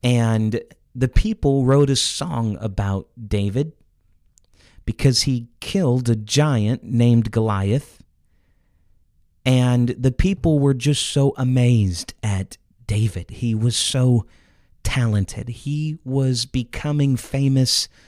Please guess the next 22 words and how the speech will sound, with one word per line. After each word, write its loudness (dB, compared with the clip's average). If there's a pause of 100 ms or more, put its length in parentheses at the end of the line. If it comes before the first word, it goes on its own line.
(420)
among 2
the 0
people. -8 (720)
And -6
so -4
they -2
wrote 2
a -2
song -10 (720)
as -2
they 2
would -6
go 0
through -6
the -6
streets -6
and -6
celebrate 0
their -2
victories. -8
They'd -8
say, -2